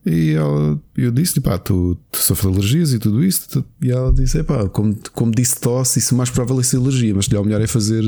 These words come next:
teste de covid." E eu, "Pumba." Então, sexta, passei, pá, aí duas horas a tentar marcar, porque tu não imaginas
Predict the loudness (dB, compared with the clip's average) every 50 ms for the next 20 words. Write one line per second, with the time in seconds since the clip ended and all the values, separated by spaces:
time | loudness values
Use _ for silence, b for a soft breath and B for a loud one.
0 | -2 0 -2 -2 -4 -4 -4 -2 -2 -2 0 0 0 0 0 0 0 0 -2 -4
1 | -8 _ _ _ -2 -2 0 0 0 -2 -4 -8 _ _ _ _ _ _ _ _
2 | _ -10 -10 -10 B B B B B B B B B B B B B B B B
3 | B B B B B B B B B B B B -4 -4 -2 0 0 0 2 2
4 | 2 0 0 0 -2 -2 0 -2 0 0 0 0 0 2 2 2 2 2 2 2
5 | 2 2 2 0 0 0 0 0 0 0 0 0 0 0 0 0 -2 0 0 0
6 | -2 -2 -2 -2 -2 -2 0 2 0 2 2 2 2 2 2 2 2 2 2 0
7 | 0 -2 -4 -8